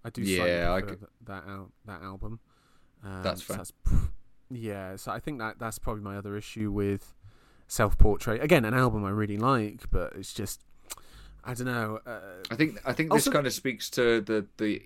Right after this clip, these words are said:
Speaker 2: evolution of Dylanology or Dylan fandom,
Speaker 1: <laughs>
Speaker 2: whereby when, when Another Self Portrait came out, I was like, "Finally, I can listen to the album that should have been made."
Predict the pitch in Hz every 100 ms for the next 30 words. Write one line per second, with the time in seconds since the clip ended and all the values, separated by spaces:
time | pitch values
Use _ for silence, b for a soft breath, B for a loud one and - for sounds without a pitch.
0 | 127 104 104 110 104 101 98 92 - 104
1 | 98 95 95 95 95 90 98 95 95 95
2 | - - - 101 - 98 98 95 - 95
3 | 98 95 98 98 95 92 90 - 95 95
4 | 92 b b b 107 101 107 113 110 113
5 | 120 123 127 120 - 113 127 135 110 135
6 | 135 151 170 101 98 101 B B B -
7 | - 127 160 120 95 90 - 110 117 -
8 | 101 117 117 117 120 131 - - 165 180
9 | 101 92 92 87 87 87